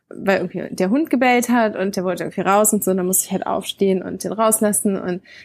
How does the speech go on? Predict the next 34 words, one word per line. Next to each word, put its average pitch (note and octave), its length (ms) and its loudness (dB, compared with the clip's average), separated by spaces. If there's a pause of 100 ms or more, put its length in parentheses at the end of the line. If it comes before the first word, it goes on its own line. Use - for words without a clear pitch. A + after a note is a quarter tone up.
dann G3 120 0
bin - 20 2
ich G3+ 120 0
danach G3 260 4
nur G3+ 140 2
noch F#3 120 0
so F3+ 240 0
halbwegs F#3 420 0
eingeschlafen F#3 680 0
und F#3 160 -2
dachte F#3+ 200 -4
mir F#3+ 60 2
dann F#3 140 0
irgendwann F#3 280 0
so F3 100 0
um, F3 240 0 (380)
um F#3+ 200 0
halb F#3+ 220 2
sieben, G3+ 320 2
was G3 280 0
für F#3+ 220 0
balinesische G3+ 880 2
Verhältnisse G3 560 0
schon G3 300 -2
mega F#3+ 340 2
spät G3 340 -2
ist, F3 280 2
weil F3 200 2 (340)
es - 100 -4
echt G3+ 200 0
total G3 300 -2
krass, G3 380 -2
so F3+ 80 2
ab D#3+ 200 -4